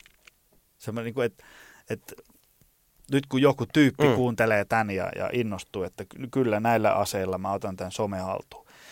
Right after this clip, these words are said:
Speaker 1: niin, niin sitten mitä olisi semmosia muistisääntöjä, jotka ohjaa sitä päivittäistä tekemistä vielä vaikka viiden kuukauden päästäkin?
Speaker 2: Joo. No
Speaker 1: On
Speaker 2: ensin
Speaker 1: ni-, on niinku tuuttaamassa sinne kanavaan jotain, niin et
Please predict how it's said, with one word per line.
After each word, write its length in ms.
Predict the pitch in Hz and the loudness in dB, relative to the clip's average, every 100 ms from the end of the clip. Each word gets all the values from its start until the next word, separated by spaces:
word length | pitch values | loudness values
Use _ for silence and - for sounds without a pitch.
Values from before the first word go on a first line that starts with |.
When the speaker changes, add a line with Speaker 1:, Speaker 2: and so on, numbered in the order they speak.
| - - - | -20 -18 -12
Speaker 1:
niin, 180 | 101 | -10
niin 200 | 95 - | -8 -10
sitten 340 | 98 117 110 - - _ - - - - - - _ _ _ _ - - | -10 -4 -2 -2 -4 _ -20 -20 -20 -20 -20 -20 _ _ _ _ -20 -8
mitä 300 | 143 190 226 | -6 4 6
olisi 180 | 180 - | 6 4
semmosia 300 | 160 147 151 | -4 0 2
muistisääntöjä, 680 | 185 196 - 147 131 120 117 | 4 4 4 4 4 4 2
jotka 200 | - 123 | 2 6
ohjaa 400 | 160 147 123 110 | 6 8 6 6
sitä 180 | 117 113 | 0 4
päivittäistä 520 | 139 131 127 113 117 | 4 4 0 -4 -2
tekemistä 500 | 135 123 110 - 110 | -2 0 -2 -6 -4
vielä 220 | 110 107 | -2 -2
vaikka 340 | 101 - 110 95 _ _ - | -4 -8 -10 -12 _ _ 0
viiden 280 | 131 113 95 | 2 2 -2
kuukauden 440 | 98 98 98 - | -8 -10 -12 -12
päästäkin? 460 | - - - - - 156 | -14 -14 -16 -18 -2 8
Speaker 2:
Joo. 240 | 135 82 - - - | 8 8 0 -20 -2
No 60 | 143 | 4
Speaker 1:
On 60 | |
Speaker 2:
ensin 180 | 143 147 | 6 6
Speaker 1:
ni-, 80 | 151 | 4
on 160 | 165 165 | 4 4
niinku 160 | 147 143 | 2 0
tuuttaamassa 720 | 180 175 - 139 127 - 127 | 2 2 6 6 6 0 -2
sinne 160 | 127 - | -6 2
kanavaan 500 | 151 135 117 110 110 | 4 6 4 4 2
jotain, 380 | 120 110 101 | 0 0 -2
niin 160 | 101 - _ | -4 -12 _
et 80 | - | -20